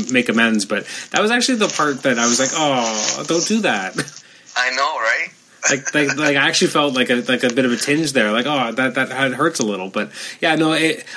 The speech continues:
Speaker 1: one thing I really liked, I should, as an aside, is I love the recurring motif of having the Spider-Man explain their origin.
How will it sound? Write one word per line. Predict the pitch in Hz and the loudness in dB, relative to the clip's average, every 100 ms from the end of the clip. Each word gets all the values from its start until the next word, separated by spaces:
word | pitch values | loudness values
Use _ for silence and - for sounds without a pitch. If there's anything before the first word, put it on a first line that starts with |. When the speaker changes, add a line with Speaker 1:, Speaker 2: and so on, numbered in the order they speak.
| - | -6
Speaker 1:
one | 160 208 | 0 2
thing | 220 | 4
I | 170 | 4
really | 139 143 | 4 4
liked, | 135 127 131 | 4 2 0
I | 117 107 | -2 0
should, | 110 120 - | -2 0 -2
as | 117 110 | -2 -4
an | 107 104 | -2 -2
aside, | - 131 107 | 2 2 2
is | 107 | 0
I | 123 | 2
love | 139 175 165 | 2 2 2
the | |
recurring | 135 - 143 135 123 | 0 2 2 2 4
motif | 120 - 123 110 - - - 123 | 2 2 0 0 -4 -12 -6 -6
of | |
having | - 139 139 | -2 0 2
the | 131 | 0
Spider-Man | - 135 123 120 117 | 0 0 0 2 0
explain | 110 - - 123 117 | 0 -2 0 0 0
their | 104 | -2
origin. | 95 87 - | -4 -6 -8